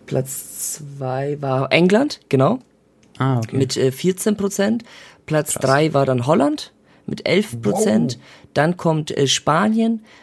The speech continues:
Speaker 1: dann kommt Deutschland mit irgendwie sieben Komma acht und dann irgendwann kommt erst Argentinien mit sieben Komma zwei. Also die waren auf
Speaker 2: Ah.
Speaker 1: Platz sechs oder sieben.
Speaker 2: Crazy.
Speaker 1: Ähm, genau, das heißt,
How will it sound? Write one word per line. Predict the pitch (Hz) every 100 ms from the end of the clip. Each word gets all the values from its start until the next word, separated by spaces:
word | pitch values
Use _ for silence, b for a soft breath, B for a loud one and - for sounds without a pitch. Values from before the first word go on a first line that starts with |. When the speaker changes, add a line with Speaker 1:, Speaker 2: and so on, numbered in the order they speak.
| B
Speaker 1:
dann | - 160
kommt | 160 151 139 135
Deutschland | 151 185 214 - 214 - 214 - B B
mit | 165 156 -
irgendwie | 160 160 151
sieben | 151 170 165
Komma | 151 147
acht | - - - 156
und | 139
dann | 151 170
irgendwann | 156 151 147
kommt | 139 135 -
erst | 127 -
Argentinien | 131 131 147 135
mit | 135
sieben | 135 127
Komma | 127 120
zwei. | - 113 113
Also | 113 113
die | - 113 113
waren | 123 120
auf | 110
Speaker 2:
Ah. | 113
Speaker 1:
Platz | 113
sechs | 131 135 -
oder | 123
sieben. | 117 135 151 - B B B B B -
Speaker 2:
Crazy. | 120 120
Speaker 1:
Ähm, | 123 120 - - _ _ _ - - - - - - _ _ -
genau, | 139 127 123 139 -
das | 143
heißt, | 135 135 131 - -